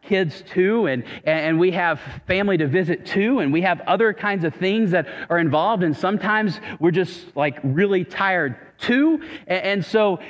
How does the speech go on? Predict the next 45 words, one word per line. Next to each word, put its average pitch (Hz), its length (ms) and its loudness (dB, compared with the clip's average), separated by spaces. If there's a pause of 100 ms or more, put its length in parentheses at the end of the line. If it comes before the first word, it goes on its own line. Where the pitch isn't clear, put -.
you 196 100 0
know, 196 120 4
I, 180 460 0
I, 175 60 -4
there's 185 140 2
a 190 80 2
lot 180 320 2
about 185 320 0
this 202 180 -2
I 165 140 0
understand, 185 540 0
but 196 120 -2
there's 190 240 0
also, 208 540 0
and 160 160 -2
just 208 180 -4
being 202 200 0
honest 247 320 -2
with 156 100 -10
you, 156 100 0
a - 20 2
lot 190 200 2
about 190 260 -2
this 170 160 -4
I 127 100 0
don't 160 360 -2
really 117 300 -2
understand 107 600 -6 (320)
because 156 300 -2
of 160 80 0
my 165 160 0
position 151 500 -2
as 127 120 -4
a 151 60 -2
pastor. - 580 -14 (280)
Because 202 220 0
I 233 200 2
know 233 220 2
that, 165 260 -2
that 190 160 0
I 226 240 0
have 262 380 -2
to 202 80 0
be 143 260 0
here. 139 400 -2